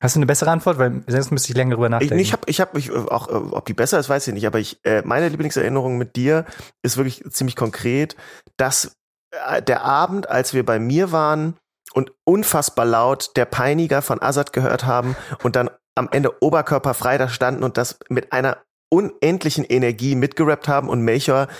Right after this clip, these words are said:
Speaker 2: hat
Speaker 1: <laughs>
Speaker 2: währenddessen auf dem Sofa rumgesessen und halb geschlafen und das war unf-, das war einfach, da war so eine unglaubliche Energie im Raum.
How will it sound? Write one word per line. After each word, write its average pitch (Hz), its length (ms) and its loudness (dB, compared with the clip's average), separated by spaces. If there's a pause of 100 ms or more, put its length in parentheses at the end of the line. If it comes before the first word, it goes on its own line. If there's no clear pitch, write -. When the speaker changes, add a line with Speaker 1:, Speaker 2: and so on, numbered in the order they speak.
(180)
Speaker 2:
hat 127 180 0
Speaker 1:
<laughs> - 0 -
Speaker 2:
währenddessen 131 720 0
auf 120 140 0
dem 120 100 -2
Sofa 139 340 2
rumgesessen 135 540 2
und - 140 0
halb 117 240 0
geschlafen 117 600 0 (600)
und 127 240 4 (600)
das 139 240 0
war 127 240 2 (320)
unf-, 170 320 2
das 139 180 0
war 131 60 2
einfach, 131 160 -2
da 139 160 2
war 139 80 4
so 135 160 2
eine 175 160 2
unglaubliche 143 680 2
Energie 120 360 0
im 107 120 0
Raum. 101 440 0